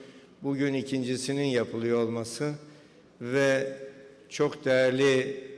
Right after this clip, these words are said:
bakanımızın talebi ve bu inanıyorum ki buradaki salonundaki tüm katılımcıların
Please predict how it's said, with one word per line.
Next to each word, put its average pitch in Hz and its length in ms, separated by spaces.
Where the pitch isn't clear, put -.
bakanımızın 131 920
talebi 127 840
ve 120 180
bu 135 200
inanıyorum 131 720
ki 113 320
buradaki 131 440
salonundaki 131 1600
tüm 156 320
katılımcıların 120 960